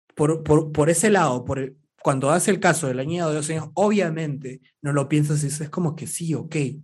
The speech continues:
pero es como que si, si, como dices, ¿no? Si se lo, si se lo van a tomar de manera irresponsable, es como que,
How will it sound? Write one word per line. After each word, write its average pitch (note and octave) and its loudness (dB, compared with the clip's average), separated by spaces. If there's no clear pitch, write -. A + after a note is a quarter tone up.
pero C#3+ 0
es D3 -2
como F3 0
que C3 -4
si, - -8
si, B2+ -6
como B2+ -4
dices, C#3 -2
¿no? B2 -6
Si - -10
se - -6
lo, A#2+ -6
si - -8
se - -4
lo B2 -2
van B2+ -2
a E3 -2
tomar C#3+ 0
de D3 2
manera C#3 -2
irresponsable, C3+ -6
es D3 -10
como F3+ -6
que, B2 -12